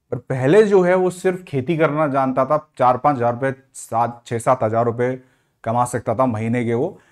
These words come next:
लेकिन आपने उसको गाड़ी चलाना सिखा दिया, सेम आदमी है, लेकिन आपने उसको गाड़ी चलाना सिखा दिया, Uber,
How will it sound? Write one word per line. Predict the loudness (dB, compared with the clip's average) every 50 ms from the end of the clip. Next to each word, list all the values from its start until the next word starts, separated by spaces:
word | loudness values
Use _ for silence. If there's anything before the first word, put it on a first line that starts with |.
| _ -4
लेकिन | 0 0 2 4 4
आपने | 6 4 4 4 0 -2
उसको | -2 0 0 0 2
गाड़ी | 4 4 4 6 6 4 2
चलाना | 2 2 2 2 4 2 0
सिखा | -2 -4 -4 -4 -4 -4
दिया, | -2 0 2 2 2 2 0 _ _ _ _ _ _ _ _
सेम | -16 -10 0 2 4 6 6 8 6
आदमी | 6 6 4 0 -2 -2 -2
है, | -4 -4 -8 _ _ _ _ _ _ -6
लेकिन | -4 -2 2 2
आपने | 2 2 0
उसको | -2 -2 -2 0
गाड़ी | 4 4 4 6 4 4
चलाना | 2 2 2 4 2 2
सिखा | 0 0 -2 0 0 0
दिया, | 2 2 0 2
Uber, | 2 2 2 4 4 2